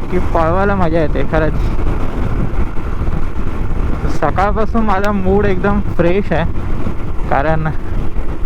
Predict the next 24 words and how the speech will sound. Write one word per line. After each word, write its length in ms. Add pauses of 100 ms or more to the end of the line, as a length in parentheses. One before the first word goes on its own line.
(160)
गाडी 260
पळवायला 500
मिळाली. 360 (680)
आता 360
पण 180
मूड 220
फ्रेश 320
आहे 80
आणि 120
आता 260
पण 160
मी 160
तोच 340 (720)
कार्यक्रम 540
करतोय 420 (420)
पळवण्याचा. 600 (1120)
ऐंशी, 420
नव्वद, 480
ऐंशी, 340
नव्वद 380
या 180
स्पीडवरतीच 640
आहे, 160 (3500)
कारण 380